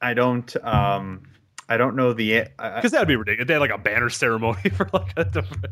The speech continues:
Speaker 2: a team that had the same name of us did something. <laughs> Like
Speaker 1: That, that would be unfortunate, yes. I would be against it.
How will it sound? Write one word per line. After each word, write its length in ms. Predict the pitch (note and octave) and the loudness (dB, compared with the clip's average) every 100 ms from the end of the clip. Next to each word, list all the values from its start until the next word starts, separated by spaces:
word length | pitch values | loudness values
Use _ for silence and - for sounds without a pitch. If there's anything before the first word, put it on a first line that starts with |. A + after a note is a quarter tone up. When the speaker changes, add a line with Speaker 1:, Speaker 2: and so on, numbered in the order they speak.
| - - - - _ _ - | -10 -12 -12 -20 _ _ -2
Speaker 2:
a 80 | C#3+ | 0
team 240 | - D#4 | 2 2
that 100 | E3+ | 2
had 100 | F3 | 2
the 80 | G3 | 2
same 200 | A#3+ G#3+ | 0 0
name 180 | C#4 G3+ | 0 0
of 80 | |
us 160 | C#3+ D3 | 0 0
did 180 | C4 C4 | -2 0
something. 460 | E3 A2+ G#2 F#2+ - | 0 0 -2 -2 -4
<laughs> 180 | D#3+ - | -8 -8
Like 220 | - F3 - - _ _ _ _ _ _ _ | -8 -10 -12 -20 _ _ _ _ _ _ _
Speaker 1:
That, 280 | B2 A#2 G2+ | 2 2 2
that 120 | A#2+ | 2
would 140 | A#2+ | 4
be 80 | A2+ | 2
unfortunate, 460 | G2+ G#2+ G2+ - G2+ | 0 2 0 -2 -8
yes. 360 | G2 F#2 - - _ _ _ _ _ _ _ | -8 -10 -14 -20 _ _ _ _ _ _ _
I 140 | A#2 A#2 | 0 2
would 140 | A#2+ | 2
be 100 | A#2+ | 2
against 300 | A#2 A2+ G#2+ | 2 2 -2
it. 100 | F#2 | -8